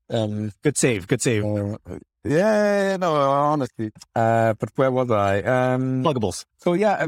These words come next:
Speaker 1: I mean, exactly. So I, I wish I could send you the, the stuff for the, uh, for the products that are coming out and, and get some feedback on that. Uh, but I would also love to stay in touch. Uh, one is my LinkedIn. It's, uh, LinkedIn, then the slash, the handle is, uh, Sven Jungmann, my first name, last name,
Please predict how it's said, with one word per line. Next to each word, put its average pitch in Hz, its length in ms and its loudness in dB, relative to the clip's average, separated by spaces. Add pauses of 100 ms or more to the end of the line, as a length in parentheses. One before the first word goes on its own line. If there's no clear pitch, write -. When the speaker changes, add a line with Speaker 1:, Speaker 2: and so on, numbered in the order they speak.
(120)
Speaker 1:
I 165 40 0
mean, 175 240 -4
exactly. 131 420 -4
So 143 300 -2 (140)
I, 143 260 0
I 135 60 0
wish 160 220 -2
I 156 40 2
could 143 220 -6
send 139 220 -2
you 139 100 0
the, 123 260 0
the 123 140 -2
stuff 135 220 -2
for 123 120 -2
the, 113 240 0
uh, 107 200 2
for 110 140 -4
the 104 120 -2
products 131 400 -2
that 117 100 0
are 113 120 0
coming 117 380 -6
out 123 220 0
and, 110 180 -8
and 110 120 -8
get 113 120 -4
some 113 140 -12
feedback 131 400 -6
on 127 60 -2
that. 123 160 2 (420)
Uh, 113 160 2
but 117 160 0
I - 20 4
would 117 140 2
also 123 220 -2
love 127 140 -2
to - 60 -18
stay - 200 -2
in 110 80 0
touch. - 400 -4
Uh, 117 220 2
one 123 260 0
is 117 280 -2
my 110 220 0
LinkedIn. 151 640 -6
It's, - 300 -8
uh, 107 420 2
LinkedIn, 117 580 -6
then 110 540 -8 (340)
the 104 120 -8
slash, 110 400 -4
the 113 100 -4
handle 110 220 -2
is, - 360 -6
uh, 101 40 -8
Sven 113 300 -4
Jungmann, 131 460 -4
my 107 100 -12
first - 260 -8
name, 107 160 -4
last 104 240 -4
name, 110 200 -6